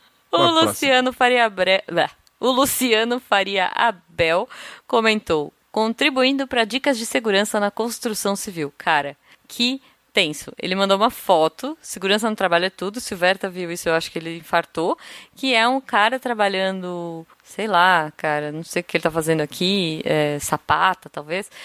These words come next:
Speaker 1: e ele está com uma corda de segurança, yay! Só que a corda tá no pescoço do cara. Quer dizer, tenso. Não façam isso, pessoas, sério.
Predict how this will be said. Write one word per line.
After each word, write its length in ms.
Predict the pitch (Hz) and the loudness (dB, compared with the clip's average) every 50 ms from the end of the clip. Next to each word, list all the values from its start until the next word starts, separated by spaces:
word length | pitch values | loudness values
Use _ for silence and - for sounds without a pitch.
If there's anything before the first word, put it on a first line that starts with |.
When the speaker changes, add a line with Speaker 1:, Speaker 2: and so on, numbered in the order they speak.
| - - - _ _ | -18 -20 -20 _ _
Speaker 1:
e 120 | 208 208 | 0 2
ele 160 | 202 202 220 262 | 2 2 2 0
está 500 | 254 - - 202 180 175 185 208 233 - _ | -4 -2 2 4 4 4 4 2 -2 -6 _
com 300 | - 208 208 226 254 269 - | -6 -4 -4 -2 -4 -6 -6
uma 300 | - 226 233 240 262 277 | -6 -4 -2 0 -2 -2
corda 500 | - _ - 262 254 285 320 311 269 269 | -2 _ 2 4 6 6 4 4 0 -2
de 80 | 240 220 | -4 -4
segurança, 760 | - - 233 233 240 226 214 214 202 190 185 - - 180 165 | -6 -6 -2 0 2 4 4 4 4 2 -2 -4 -4 -4 -4
yay! 760 | 165 185 240 285 339 359 359 339 320 294 269 240 220 202 185 | -2 0 0 2 4 4 4 4 4 4 2 2 0 -2 -4
Só 280 | - - - - 202 214 | -6 -6 0 2 2 2
que 120 | - - | 2 -2
a 40 | 208 | -8
corda 280 | - - 185 180 180 185 | -2 0 0 0 0 -2
tá 140 | - 196 185 | -2 -4 -4
no 80 | 190 | -4
pescoço 540 | - - 262 - - - - 453 - - - | -6 -6 -8 -8 -2 2 2 2 2 2 -6
do 80 | 175 - | -10 -6
cara. 280 | - - 139 - - 160 - _ _ _ _ _ _ _ | -4 -4 -4 -4 -4 -8 -16 _ _ _ _ _ _ _
Quer 160 | - - 160 156 | -8 -6 -6 -6
dizer, 260 | - - 147 - - - _ _ _ _ _ _ _ | -6 -8 -10 -10 -10 -14 _ _ _ _ _ _ _
tenso. 380 | - 175 - - - - - - _ _ _ _ _ _ _ | -2 -2 -2 -2 -8 -12 -14 -14 _ _ _ _ _ _ _
Não 120 | - 175 190 | -4 -4 0
façam 300 | - 214 196 - 214 208 | 2 2 0 0 -2 -6
isso, 160 | 175 - - | -8 -8 -10
pessoas, 440 | - - - - - - - - - _ | -14 -16 -14 -14 -14 -14 -14 -16 -20 _
sério. 280 | - - 151 143 151 | -8 -6 -6 -6 -6